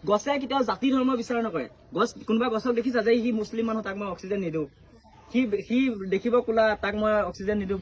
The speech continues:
ফল নিদিওঁ, ছাঁ নিদিওঁ, কোৱা দেখিছা? গছে নকৰে এইবিলাক। গছে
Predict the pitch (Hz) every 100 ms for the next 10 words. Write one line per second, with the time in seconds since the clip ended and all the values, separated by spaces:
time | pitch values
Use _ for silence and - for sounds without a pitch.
0 | 165 190 196 190 185 170 180 185 185 202
1 | 214 233 202 - - - - - - -
2 | 143 151 185 175 170 160 131 120 - -
3 | - 175 208